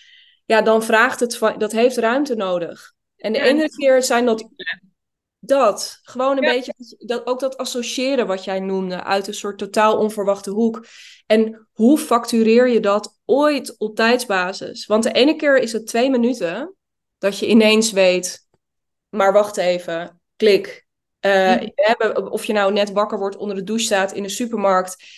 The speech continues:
Speaker 1: eh, in het park, of inderdaad dat je een reclamebord leest van iemand anders. Het maakt niet uit. De ene keer is het twee minuten, ja, en de andere keer moet je er een hele dag op kouwen. Maar dan zou,
Speaker 2: Ja.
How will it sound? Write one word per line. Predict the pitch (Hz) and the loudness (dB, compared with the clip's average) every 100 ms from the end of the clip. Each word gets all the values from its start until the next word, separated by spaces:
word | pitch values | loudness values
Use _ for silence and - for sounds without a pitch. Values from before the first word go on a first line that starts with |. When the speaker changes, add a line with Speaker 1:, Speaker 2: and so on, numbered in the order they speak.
| - _ | -20 _
Speaker 1:
eh, | - 190 | 0 2
in | 196 196 | 2 0
het | 196 | 0
park, | 220 208 190 196 - - | 4 4 4 0 -10 -6
of | 196 196 | -6 -2
inderdaad | 208 196 196 196 | -2 0 0 0
dat | 196 202 | -4 -4
je | 170 | -4
een | 175 185 175 | -2 -4 -8
reclamebord | 196 196 208 220 220 190 190 | -10 -2 2 2 2 0 0
leest | 190 190 - | 2 0 -2
van | 196 | -6
iemand | 190 190 185 | -6 -6 -2
anders. | 208 220 190 | 0 2 0
Het | - | -4
maakt | 214 226 | -4 -2
niet | 233 | -2
uit. | - 190 185 233 - _ _ | 0 0 0 -4 -12 _ _
De | - | -4
ene | 233 262 | -2 -2
keer | 247 | -4
is | 226 | -4
het | 220 | -6
twee | - 214 | -2 0
minuten, | 214 208 233 233 | 2 2 0 0
ja, | 202 202 | 0 -2
en | |
de | 202 | -2
andere | - 247 226 | -2 -2 -2
keer | 226 208 202 196 - _ _ _ | -2 -2 -2 -4 -12 _ _ _
moet | - 220 226 | -2 0 0
je | 208 | 0
er | 196 190 | 2 2
een | - | 0
hele | 196 220 240 180 | -4 0 0 0
dag | 208 220 | -4 -6
op | - 190 | -12 -8
kouwen. | 240 226 175 170 240 330 _ _ _ | -2 0 0 -4 -10 -14 _ _ _
Maar | - | -4
dan | 196 | -2
zou, | 220 226 | 2 2
Speaker 2:
Ja. | 226 | 2